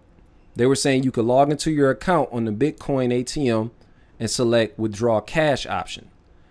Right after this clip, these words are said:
Now you enter the amount of cash you wish to withdraw, and you send Bitcoin to the wallet address Q R code that's indicated on there. Then it says, "Once the transaction is confirmed on the blockchain network, you can then collect your cash."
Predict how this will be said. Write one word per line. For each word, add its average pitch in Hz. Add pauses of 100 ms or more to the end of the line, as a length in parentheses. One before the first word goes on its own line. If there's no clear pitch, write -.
(300)
Now 107
you 104
enter 123
the 113
amount 117
of 131
cash 135
you 113
wish 107
to 110
withdraw, 143 (360)
and 98
you -
send 127
Bitcoin 131
to -
the 113
wallet 123 (180)
address 113
Q 160
R 135
code 95
that's 92
indicated 101
on 101
there. 92 (360)
Then 120
it 123
says, 117
"Once 135
the 120
transaction 117
is 104
confirmed 139
on 107
the 104
blockchain 110
network, 151 (240)
you 117
can 120
then 113
collect 104
your 90
cash." -